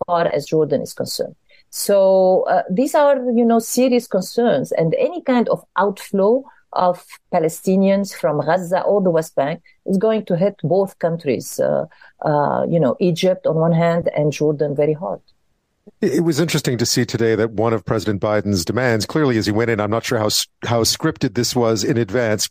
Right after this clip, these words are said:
Speaker 2: probably, uh, but the idea of trying to push Israel to at least allow humanitarian aid from Egypt into Gaza, because, uh, clearly they've said it won't be coming in from Israel until the hostages are released, uh, but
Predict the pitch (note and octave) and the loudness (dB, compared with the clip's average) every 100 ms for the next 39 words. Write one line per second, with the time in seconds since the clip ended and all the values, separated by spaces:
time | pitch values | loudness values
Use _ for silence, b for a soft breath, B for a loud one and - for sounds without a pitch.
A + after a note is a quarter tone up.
0 | _ - D3+ G2 F#2 - B B B - | _ -2 0 0 -4 -6 B B B -2
1 | A2+ A2+ A2+ B2+ C3+ B2 A#2+ B2+ A#2+ G#2+ | 0 0 -2 -2 0 2 2 2 2 0
2 | F#2 B2+ A#2 G#2+ G#2 - G#2+ G2+ F#2+ - | -2 -2 0 0 0 0 2 2 0 -2
3 | B2+ - - C3 G#2+ G#2+ G2+ - A#2 G#2 | -4 -4 -2 0 0 0 -2 -2 0 2
4 | G2+ F#2 B B B - D3 E3+ F3+ D3 | 2 -2 B B B -4 -2 0 0 0
5 | C3 B2 A2+ A#2 A2 G#2+ A#2+ A2 G#2+ G#2 | 2 2 2 0 -2 -2 0 0 2 0
6 | F2+ A#2 - G3+ D3+ A#2+ - - - C#3 | -2 -4 0 0 2 -4 -4 -14 -6 -4
7 | A2 G2+ - A2 G2 G2 G#2 F#2+ G2+ G#2 | -2 -2 -2 0 0 0 0 0 0 -2
8 | A2 - G#2+ G#2+ G#2 - B2+ A2 A2 A#2+ | -4 -2 -4 0 -2 -2 -2 0 0 -2
9 | - A2 F#2 - B2 A#2 C3+ - A#2 G#2+ | -2 -2 -4 -4 -2 -2 -2 -4 -2 0
10 | G#2 G#2 A2 G#2 G#2 F#2+ F#2+ F#2 - C#3 | 0 0 0 0 0 0 -2 -2 -2 -2
11 | B2+ F#2+ F2+ F#2 F#2 F#2 F#2 - B B | -2 -2 -2 0 0 0 -2 -6 B B
12 | B - G#2 A2 G2+ A#2 | B -4 -2 -2 -4 -4